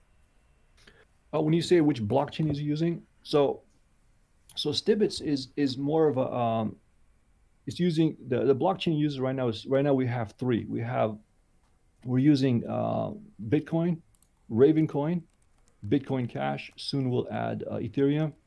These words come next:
and, uh, Litecoin and a few other coins we're gonna add to it.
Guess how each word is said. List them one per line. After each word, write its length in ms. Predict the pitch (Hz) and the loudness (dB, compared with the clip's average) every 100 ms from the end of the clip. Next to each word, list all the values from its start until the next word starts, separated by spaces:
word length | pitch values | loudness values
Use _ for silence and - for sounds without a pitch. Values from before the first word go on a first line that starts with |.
| _ | _
and, 460 | 110 110 110 110 107 | -4 -2 0 0 0
uh, 120 | 107 | 0
Litecoin 400 | 104 135 139 139 | 0 0 0 -4
and 80 | 131 | -2
a 60 | 110 | -4
few 240 | - 127 | 0 2
other 140 | 113 104 | 4 2
coins 280 | - 104 | 2 0
we're 120 | 104 104 | 0 -2
gonna 180 | 104 | -4
add 200 | 104 107 - | -6 -8 -4
to 120 | 107 | -6
it. 120 | - | -6